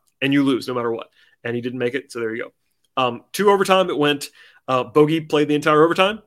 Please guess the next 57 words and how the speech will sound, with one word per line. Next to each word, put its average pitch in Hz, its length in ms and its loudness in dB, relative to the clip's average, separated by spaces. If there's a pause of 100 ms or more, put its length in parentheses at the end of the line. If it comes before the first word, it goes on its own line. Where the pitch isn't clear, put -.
(120)
Again, 147 320 -2
second 156 200 -4
game 151 140 0
in 143 60 -2
a - 20 -4
row, 147 160 0
they 135 100 -2
just 127 140 -8
kinda 135 140 -4
blew, 131 240 -8
blew 143 140 -4
that, 127 340 -2
blew 139 200 -6
through 139 280 -8
the 131 80 -8
restriction 123 600 -6 (140)
entirely, 139 560 -2 (320)
and, 120 240 -6
uh, 117 240 -6
I 117 80 -8
get 151 180 2
it. - 180 -4 (200)
It's - 100 -16
just 117 120 -14
one 123 100 -4
of 120 60 -4
those 120 140 -4
things. - 280 -16 (320)
Also, 156 480 2
Hunter 170 440 -2 (140)
was 135 160 -4
on, 151 260 -2
was 135 100 -10
on 147 100 -4
a 208 80 0
restriction 151 420 -2
in 135 120 -8
this 135 120 -6
game, 139 200 -4
and 131 120 -8
they 123 60 -4
did 113 80 -10
not 170 160 -2
put 127 100 -4
him 123 80 -6
back 113 220 -10
in. 107 180 -16
Nate 143 180 -2
kinda 151 140 -4
talked 139 160 -2
about 135 180 -2
those 131 140 -6
guys 127 220 -4
going 123 100 -8
back 120 140 -6
and 113 80 -20
forth. 139 320 -4